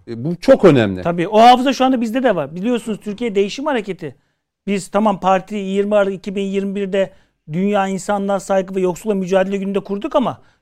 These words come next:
Speaker 3: Türkiye Değişim Hareketi'nin on beş yıla, e, sari büyük bir geçmişi var. Dolayısıyla bu geçmişten gelen birçok deneyimli ve hafızaya sahip arkadaşlarımızla beraber hareket
Speaker 2: Hı hı,
Speaker 3: ediyoruz.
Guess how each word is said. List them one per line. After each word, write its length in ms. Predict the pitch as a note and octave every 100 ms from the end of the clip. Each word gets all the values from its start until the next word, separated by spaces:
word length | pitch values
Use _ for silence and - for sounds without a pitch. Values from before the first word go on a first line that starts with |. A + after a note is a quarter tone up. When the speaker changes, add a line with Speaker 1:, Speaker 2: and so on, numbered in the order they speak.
| -
Speaker 3:
Türkiye 380 | G3+ F#3+ A3
Değişim 300 | F#3 G3+ -
Hareketi'nin 520 | C4+ A#3+ G#3 - F#3 E3+
on 260 | A3 B3+ A3+
beş 200 | G3 G#3
yıla, 280 | G3+ G3+ F3+ _
e, 120 | G3 F3+
sari 540 | - F#3+ F#3+ B3 F#3+
büyük 240 | G3 A3
bir 60 | G#3+
geçmişi 400 | F3+ - - G2
var. 140 | D#2+ _ _ _ _
Dolayısıyla 400 | F3 G#3 A3 B3+
bu 80 | G#3
geçmişten 560 | G#3 G#3 A3+ - C#4 A#3+
gelen 280 | A#3 A3+
birçok 340 | C4 - A#3 F3+
deneyimli 420 | G3 G#3 A3 B3+
ve 180 | A3+ E3 _ _ _
hafızaya 560 | E3 F3+ G3 G3+ B3+
sahip 280 | B3 A3+ G3
arkadaşlarımızla 760 | G3+ F#3 A3 G3+ A3+ C4+ C4+ G#3
beraber 340 | G3 F3 E3
hareket 320 | D#3 D3 C#3+
Speaker 2:
Hı 40 | C#3+
hı, 40 |
Speaker 3:
ediyoruz. 320 | A#2 G2+ G2